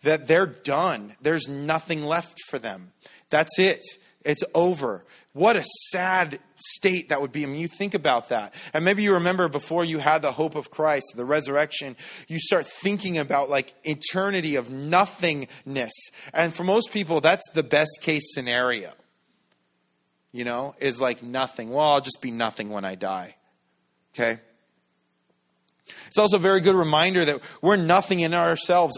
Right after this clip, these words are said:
Our morals may help us live a cleaner life here on this side of eternity, may help us live longer even, right? You make good decisions, and,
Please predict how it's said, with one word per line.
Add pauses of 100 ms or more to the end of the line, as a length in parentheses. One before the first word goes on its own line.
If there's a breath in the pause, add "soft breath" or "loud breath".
Our
morals (240 loud breath)
may
help
us
live
a
cleaner
life (300)
here
on
this
side
of
eternity, (240 loud breath)
may
help
us
live
longer
even,
right? (680)
You
make
good
decisions,
and,